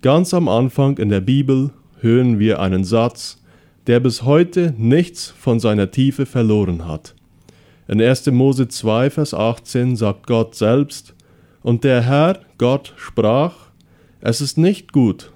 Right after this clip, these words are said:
dass der Mensch allein ist. Ich will ihm eine Hilfe machen, die ihm entspricht.“ Obwohl Gott zuvor alles als gut bezeichnet, sagt er hier bewusst, etwas fehlt. Gemeinschaft, Beziehung,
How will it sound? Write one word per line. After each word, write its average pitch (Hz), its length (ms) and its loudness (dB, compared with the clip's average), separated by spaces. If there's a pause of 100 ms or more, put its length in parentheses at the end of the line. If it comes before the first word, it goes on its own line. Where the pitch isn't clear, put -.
dass 110 220 -4
der 107 100 0
Mensch 110 400 0
allein 101 460 0
ist. - 400 -10 (500)
Ich 104 220 -6
will 151 160 4
ihm 139 160 2
eine 113 240 -2
Hilfe 113 280 -2
machen, 95 520 -4 (220)
die 101 120 -4
ihm 104 220 -4
entspricht.“ 95 720 -6 (1600)
Obwohl 135 380 2
Gott 165 420 0
zuvor 143 500 0
alles 160 720 -2
als - 380 -4
gut 170 260 0
bezeichnet, 101 800 -4 (160)
sagt 113 400 -4
er 110 80 0
hier 139 320 -2
bewusst, 113 600 -4 (360)
etwas 151 480 -2
fehlt. 107 580 -2 (640)
Gemeinschaft, 147 880 -2
Beziehung, 107 640 -2